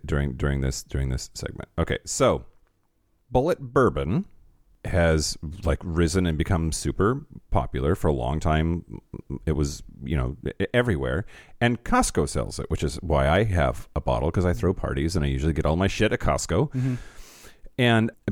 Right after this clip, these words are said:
Speaker 1: it, it's, it's pretty well regarded for, like, its, its high quality given the price point.
Speaker 2: Hmm.
Speaker 1: And it was, uh,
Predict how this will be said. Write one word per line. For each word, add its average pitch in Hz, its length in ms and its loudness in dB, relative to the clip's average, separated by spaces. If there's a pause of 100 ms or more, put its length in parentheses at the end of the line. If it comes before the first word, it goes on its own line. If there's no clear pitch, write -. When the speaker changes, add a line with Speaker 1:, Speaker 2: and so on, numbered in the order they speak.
(120)
Speaker 1:
it, 120 160 4
it's, - 280 0
it's 113 140 2
pretty 277 320 2 (120)
well 123 340 4
regarded 104 540 2
for, 92 260 2
like, 82 260 2
its, - 320 -2
its - 140 -2
high 107 160 2
quality 92 420 2
given 82 260 -2
the 71 80 -2
price 65 280 -2
point. - 260 -6
Speaker 2:
Hmm. 143 120 -2 (580)
Speaker 1:
And 101 400 4
it 98 180 2
was, 98 380 4
uh, 82 340 4